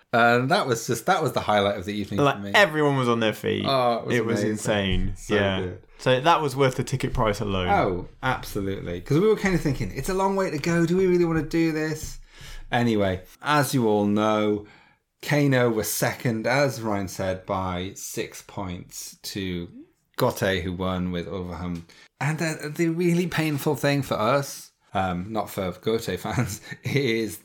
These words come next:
Speaker 1: that under the old system, Kano would have won, the old weighting system of the votes. Super Robin, Eric Norwich came third. But
Speaker 2: There's
Speaker 1: it
Speaker 2: quite a gap there, though, wasn't
Speaker 1: there was a
Speaker 2: there? From
Speaker 1: big
Speaker 2: second to third.
Speaker 1: Yeah, huge gap, um, seventy-nine points.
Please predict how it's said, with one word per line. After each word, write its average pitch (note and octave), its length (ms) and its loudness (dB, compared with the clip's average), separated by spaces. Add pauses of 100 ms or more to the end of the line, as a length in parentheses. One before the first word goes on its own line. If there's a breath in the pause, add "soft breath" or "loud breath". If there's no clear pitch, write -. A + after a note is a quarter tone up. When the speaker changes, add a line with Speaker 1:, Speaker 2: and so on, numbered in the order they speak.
Speaker 1:
that G2+ 220 2
under G#2 200 -4
the G#2 140 -2
old G#2+ 260 0
system, F#2+ 480 -4
Kano F#2 320 -2
would F2 120 -4
have D#2+ 140 -6
won, D#2+ 300 -4
the F#2 120 -4
old E2 260 -4 (200)
weighting F#2 500 -4
system E2+ 360 -10
of D#2 140 -12
the E2 80 -14
votes. E2 540 -12 (260 soft breath)
Super C#3+ 280 0
Robin, B2 200 4
Eric A2+ 260 2
Norwich A2+ 280 0
came G2+ 180 -2
third. F#3 680 0 (460 soft breath)
But C3+ 120 2
Speaker 2:
There's C3 160 2
Speaker 1:
it - 60 -16
Speaker 2:
quite D3+ 300 2
a B2 80 -4
gap C3+ 320 2
there, G2+ 220 -2
though, G#2 180 0
wasn't A2+ 260 0
Speaker 1:
there G#2 280 2
was - 100 -14
a - 0 -
Speaker 2:
there? B2 180 -2
From A#2 80 2
Speaker 1:
big A2+ 60 2
Speaker 2:
second C3 380 2
to C3+ 80 -4
third. G#2 580 2
Speaker 1:
Yeah, A#2+ 340 -2
huge D#3+ 580 -4
gap, D#2 440 -6
um, F#2 420 -8
seventy-nine A2+ 560 -6
points. A2 560 -8